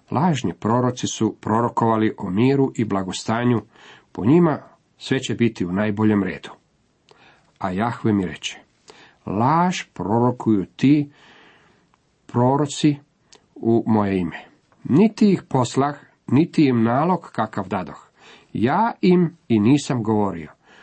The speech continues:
Oni vam prorokuju lažna viđenja,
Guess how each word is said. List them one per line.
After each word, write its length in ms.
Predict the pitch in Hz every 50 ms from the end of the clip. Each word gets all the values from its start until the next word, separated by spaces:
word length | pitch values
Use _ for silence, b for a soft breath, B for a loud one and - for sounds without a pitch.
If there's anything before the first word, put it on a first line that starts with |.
| b b b _
Oni 300 | - 131 165 196 190 175
vam 300 | 143 120 110 101 - - _
prorokuju 680 | - - 123 143 165 165 151 - - - 113 104 92 87
lažna 640 | 92 107 123 135 135 127 127 - 135 123 120 117 - _ _
viđenja, 480 | 104 104 104 95 - 113 120 147 165